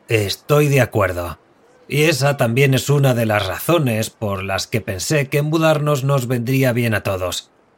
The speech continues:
En cuanto tu madre supo a dónde nos íbamos, no dejó de gritar de alegría al teléfono.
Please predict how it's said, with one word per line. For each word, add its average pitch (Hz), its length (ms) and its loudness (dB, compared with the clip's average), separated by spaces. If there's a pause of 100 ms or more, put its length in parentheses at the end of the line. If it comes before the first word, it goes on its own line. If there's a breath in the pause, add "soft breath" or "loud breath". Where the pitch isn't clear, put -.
(720)
En 139 200 0
cuanto 135 400 2
tu 139 100 -2
madre 156 360 0
supo 156 480 -2
a 135 60 0
dónde 147 300 -2
nos 131 200 -2
íbamos, 147 540 0 (300)
no 180 200 0
dejó 175 360 0
de 160 140 0
gritar 143 540 2
de 127 120 0
alegría 123 480 0
al 117 140 0
teléfono. 98 600 -6